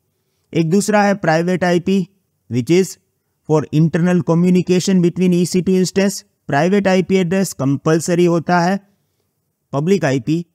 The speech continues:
आपको देना है या नहीं देना है वो आप डिसाइड कर सकते हो। कैसे? अपकमिंग वीडियो। इंस्टेंस स्टेटस अभी रनिंग हो चुका है तो मैं उसको एक्सेस कर पाऊंगा। अगर मुझे आईपी से नहीं करना है तो मैं ये नाम भी एक्सेस करूंगा, which is known as डीएनएस name, उसे भी एक्सेस कर पाऊंगा।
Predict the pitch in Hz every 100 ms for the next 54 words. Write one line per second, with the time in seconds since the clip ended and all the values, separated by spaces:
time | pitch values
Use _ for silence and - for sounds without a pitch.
0 | - 120 - 147 131 139 151 156 156 147
1 | 120 127 147 147 156 156 160 165 _ -
2 | 117 - 117 113 117 156 160 147 160 165
3 | 151 170 165 180 165 _ - 151 165 180
4 | 185 180 - _ _ - 139 - 139 127
5 | 117 101 104 90 82 _ _ _ _ _
6 | _ _ _ _ - 175 - 220 - 202
7 | 208 214 - - 127 151 151 165 175 175
8 | 180 - 185 185 180 151 131 135 - 123
9 | - 165 - 170 160 175 175 175 180 165
10 | _ _ _ _ _ _ _ _ _ _
11 | _ _ _ _ _ _ 160 180 208 113
12 | 139 165 170 165 175 180 202 190 185 185
13 | 185 185 190 190 - 165 165 160 143 143
14 | 175 170 190 185 - 175 185 185 185 185
15 | 160 139 127 135 131 131 110 123 160 170
16 | 170 165 170 170 127 - 143 143 143 151
17 | - 151 135 151 156 160